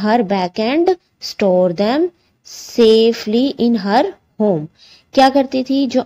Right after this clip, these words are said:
आंट थी, कैरिड होता है लेना। आंट क्या करती थी? फूड यानी खाना, अ, जैसे ये दिखा रखा है इस पिक्चर में, इकट्ठा करती थी,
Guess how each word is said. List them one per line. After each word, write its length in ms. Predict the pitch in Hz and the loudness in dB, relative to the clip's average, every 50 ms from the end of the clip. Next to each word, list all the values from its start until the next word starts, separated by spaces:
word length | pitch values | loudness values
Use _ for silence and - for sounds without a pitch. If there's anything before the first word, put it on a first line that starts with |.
| _ - | _ -6
आंट 320 | 220 226 226 233 254 254 - - | -4 -2 0 0 -2 -4 -4 -4
थी, 160 | 240 226 226 233 | -4 -2 -2 -4
कैरिड 460 | - - 233 208 208 226 262 233 262 | -2 0 2 2 4 2 2 4 2
होता 220 | 254 240 254 262 | 2 2 0 0
है 160 | 269 311 339 | 0 2 2
लेना। 500 | 320 247 214 202 185 180 185 180 160 156 - _ _ _ _ _ _ _ _ _ _ - - _ _ _ - | 2 2 2 2 0 0 -2 -4 -6 -8 -12 _ _ _ _ _ _ _ _ _ _ -20 -20 _ _ _ -6
आंट 260 | 220 233 233 240 233 | -2 0 0 0 2
क्या 120 | 277 262 240 | 2 2 2
करती 280 | 254 247 247 - 262 | 2 -2 -2 -4 -4
थी? 140 | 254 285 285 | -2 -2 -2
फूड 360 | 277 - - 233 233 247 233 | -4 -4 -2 2 2 2 2
यानी 260 | 240 240 233 240 254 247 | 2 2 2 0 -2 -4
खाना, 520 | - - 226 214 214 220 240 277 349 339 - _ _ _ _ _ _ _ _ _ _ _ _ - | -6 -6 -4 -2 -2 0 0 -2 -2 -4 -6 _ _ _ _ _ _ _ _ _ _ _ _ -8
अ, 300 | 208 208 208 202 202 208 - _ - | -6 -4 -2 -2 -4 -6 -10 _ -8
जैसे 300 | 202 233 233 233 247 247 | 0 0 0 2 4 2
ये 80 | 247 233 | 4 4
दिखा 300 | 240 240 247 233 208 202 | 2 2 2 2 0 0
रखा 220 | 190 185 - 220 | 0 0 0 0
है 40 | 202 | 0
इस 80 | 196 - | 0 -2
पिक्चर 340 | - 202 - - 233 214 | -6 -8 -4 -2 -4 -2
में, 180 | 220 247 285 - - | 0 0 0 0 -2
इकट्ठा 380 | 254 - 269 269 - 269 269 | 0 0 0 0 2 2 2
करती 360 | 247 240 202 175 - 180 185 180 | 4 2 0 0 -2 -6 -6 -4
थी, 240 | - 175 160 165 | -4 -4 -4 -4